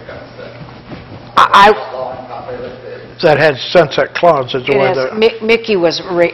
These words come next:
Speaker 2: basically writing that one. The other one I was kinda writing. This
Speaker 1: Well, in light of what just happened with the, uh, planning commission,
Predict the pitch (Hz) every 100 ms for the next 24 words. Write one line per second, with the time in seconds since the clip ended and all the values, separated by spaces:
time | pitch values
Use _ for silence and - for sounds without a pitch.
0 | - 170 180 170 - - 165 151 156 147
1 | 147 156 156 143 139 139 151 165 175 156
2 | 156 147 143 147 143 - 147 143 131 131
3 | 131 120 - - - - - 165 - -
4 | - - - - - - - - - -
5 | - - - - - - - - 139 131
6 | 127 143 - 139 120 123 - 123 120 120
7 | 120 127 - 120 - 123 110 104 107 107
8 | 110 - - - - - - - - -
9 | - - - - - 139 160 135 120 117
10 | 113 -